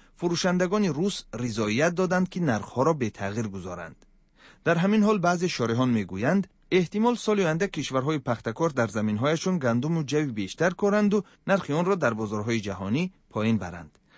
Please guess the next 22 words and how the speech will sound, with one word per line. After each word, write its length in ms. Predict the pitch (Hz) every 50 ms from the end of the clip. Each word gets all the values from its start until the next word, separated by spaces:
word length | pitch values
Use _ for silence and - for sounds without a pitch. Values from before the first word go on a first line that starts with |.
| - -
از 200 | - 156 175 170
این 140 | 208 220 214
رو، 80 | 220
شاید 280 | 208 - - 208 208 190
این 160 | 170 202 190
حداقل 580 | 143 139 185 185 151 147 131 127 - - 175 170
یک 260 | 139 151 180 208 -
خبر 360 | - - 135 123 143 156 151
خوش 240 | - - 175 190 -
به 120 | - 123
کشاورزان 640 | 113 - - - 120 107 107 107 104 110 135 131 117
تاجیک 320 | - - 92 98 107 160 175
باشد، 380 | 175 196 190 - 208 208 185 - _ - - _ _
زیرا 280 | - - 160 196 202 208
کمبود 480 | - - - 127 123 135 139 160 165
پخته 420 | 160 131 - 110 98 - - - 190
می‌تواند 560 | 196 180 175 - - 170 170 175 180 175 147 135
نرخ 280 | 170 196 196 - -
آن 160 | 120 117 131 131
را 220 | 135 175 185 185 _ _ _ -
بالا 280 | - 104 101 98 117 117
برد. 280 | 95 95 90 90 -